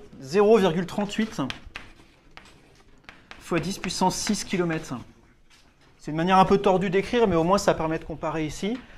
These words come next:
Ça vous dit que si ça, ça fait un mètre cinquante sur mon schéma, ça, ça fait combien ? Combien ?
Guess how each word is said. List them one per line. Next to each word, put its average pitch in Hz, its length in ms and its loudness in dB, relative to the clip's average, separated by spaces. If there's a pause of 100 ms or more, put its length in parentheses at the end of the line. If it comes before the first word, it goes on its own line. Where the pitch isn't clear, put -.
(160)
Ça - 160 0
vous 165 80 2
dit 202 160 -2
que 185 140 0
si 208 180 -2
ça, 226 180 6
ça 226 140 6
fait - 260 2
un 180 80 2
mètre 202 160 2
cinquante 196 460 -2
sur - 140 -10
mon 147 100 -8
schéma, 160 420 -6 (320)
ça, - 160 -8
ça 175 140 -4
fait - 140 -10
combien ? 147 300 -12 (2750)
Combien ? 180 180 -16